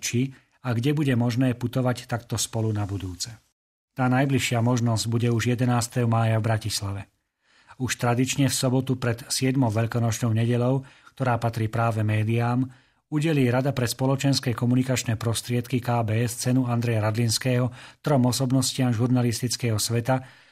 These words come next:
Poprvýkrát je prichystané hodnotiace stretnutie farských časopisov,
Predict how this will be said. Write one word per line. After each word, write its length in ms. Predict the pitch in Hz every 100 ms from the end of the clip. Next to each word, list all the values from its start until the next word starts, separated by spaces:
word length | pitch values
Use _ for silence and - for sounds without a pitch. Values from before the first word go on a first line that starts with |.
| _ _ -
Poprvýkrát 800 | 147 170 147 127 127 127 135 139
je 80 |
prichystané 640 | 117 113 - - 123 117 110
hodnotiace 560 | 117 120 113 123 113
stretnutie 560 | 117 - 117 120 110 110
farských 560 | 107 110 - 104 - 120
časopisov, 640 | - 127 123 - 131 127